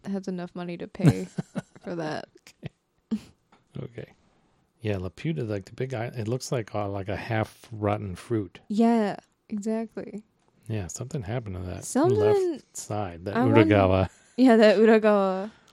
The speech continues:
Speaker 1: They bumped into
Speaker 2: Yeah.
Speaker 1: someone really hard. <laughs>
Speaker 2: Or something, uh, something blew up right there.
Speaker 1: Yeah. Or it just, like, just that part wasn't as well built as the other part, and it just, like,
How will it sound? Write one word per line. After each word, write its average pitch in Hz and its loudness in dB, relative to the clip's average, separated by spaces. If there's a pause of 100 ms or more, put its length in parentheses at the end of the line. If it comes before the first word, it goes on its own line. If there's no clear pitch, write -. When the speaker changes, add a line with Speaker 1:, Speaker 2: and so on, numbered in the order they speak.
(180)
Speaker 1:
They 226 2
bumped 220 0
into 220 4 (100)
Speaker 2:
Yeah. 117 -6
Speaker 1:
someone 202 4
really 196 4
hard. 202 2
<laughs> - -20
Speaker 2:
Or 90 -6
something, 107 -6
uh, 90 -8 (220)
something 104 -4
blew 101 6
up 98 0
right 101 -8
there. 104 -10 (260)
Speaker 1:
Yeah. 214 -4 (320)
Or 240 4
it 196 2
just, 214 -2
like, 175 -6 (100)
just - -4
that 175 0
part 208 -2
wasn't 185 -2 (220)
as 185 0
well 175 0
built 180 0
as 196 -2
the 180 0
other 196 -2
part, 240 -2
and - -2
it 175 -2
just, 175 -6
like, 170 -6